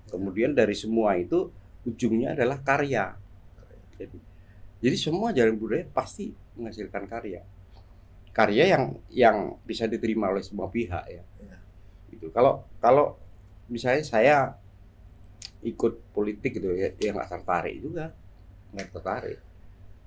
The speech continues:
Speaker 2: Karena ya udah tahu ujungnya gitu loh. <laughs> Ujungnya udah tahu. Jalan hukum juga ujungnya udah tahu kan gitu.
Speaker 1: Iya.
Speaker 2: Ya, kayak tadi misalnya,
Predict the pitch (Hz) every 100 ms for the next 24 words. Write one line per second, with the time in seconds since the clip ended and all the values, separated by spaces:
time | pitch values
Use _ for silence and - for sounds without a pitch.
0 | - - - - 117 170 - - - -
1 | - - - - - - - - - -
2 | - 123 120 147 135 160 190 180 165 156
3 | 220 233 220 220 127 - - - 139 139
4 | 135 - - 147 175 240 208 208 254 247
5 | 196 - - - - - - - 123 127
6 | 135 135 190 170 147 143 131 131 170 143
7 | 127 160 208 160 147 151 113 101 95 -
8 | - - - - - - - - - 104
9 | 104 107 101 104 92 87 - 82 92 95
10 | 82 82 87 90